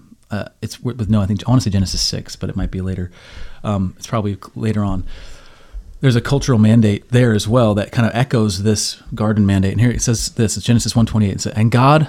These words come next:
blessed them, and God said to them," so they had just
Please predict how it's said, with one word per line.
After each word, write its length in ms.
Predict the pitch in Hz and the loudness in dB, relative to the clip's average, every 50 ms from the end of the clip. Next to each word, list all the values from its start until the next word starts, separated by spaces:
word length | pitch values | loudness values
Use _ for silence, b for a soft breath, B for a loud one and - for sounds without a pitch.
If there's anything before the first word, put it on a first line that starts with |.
| - - | -4 -6
blessed 500 | - 98 107 110 113 120 127 - - - | -4 0 0 2 2 2 0 -2 -2 0
them, 180 | 147 143 143 | 2 2 4
and 100 | 123 113 | 4 4
God 220 | 110 117 113 110 107 | 2 2 2 0 0
said 260 | - - 131 127 - | -2 -2 -2 -2 -4
to 80 | - 113 | -4 -4
them," 300 | 101 90 90 107 117 - B B B B B B B B _ - - | -2 -2 -2 -2 -4 -6 B B B B B B B B _ -20 -10
so 120 | - - 120 | -4 0 2
they 80 | 113 110 | 4 4
had 100 | 113 104 | 2 2
just 300 | 135 139 - - - | 0 -2 -2 -4 -10